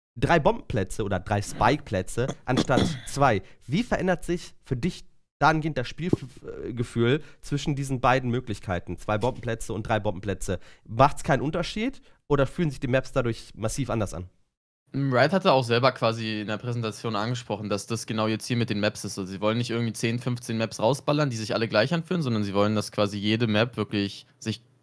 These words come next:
Speaker 2: sehr einzigartig anfühlt und komplett anders zu spielen ist und das merkt man auch auf jeden Fall.
Speaker 1: Mhm.
Speaker 2: Also definitiv so die, äh, Map mit den drei Spots, die wirkt deutlich schneller,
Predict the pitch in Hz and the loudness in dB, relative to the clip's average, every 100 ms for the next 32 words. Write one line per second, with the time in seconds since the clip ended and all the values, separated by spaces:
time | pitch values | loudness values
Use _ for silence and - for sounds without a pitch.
0 | _ 123 110 120 92 120 131 120 135 135 | _ -2 6 8 8 6 2 2 2 0
1 | 123 127 113 - 113 117 107 110 - 117 | -2 -2 -2 0 2 2 2 -2 -4 -6
2 | 113 123 180 147 98 98 - 92 87 92 | -2 -2 0 -2 2 2 2 -2 -2 -2
3 | - 87 - 117 123 151 - - 113 107 | -4 -4 -2 -2 -2 -6 -10 4 4 6
4 | 120 117 117 - 113 - 107 101 104 107 | 4 4 2 2 -2 -2 -2 -2 -2 0
5 | 104 98 - - _ _ - 107 110 107 | 0 -2 -10 -20 _ _ 2 4 6 6
6 | 120 131 123 110 101 123 120 151 143 123 | 6 4 2 4 6 4 4 2 2 0
7 | 104 110 117 - 98 120 120 - - 101 | 2 2 0 2 4 4 2 -2 0 2
8 | 123 160 | 2 2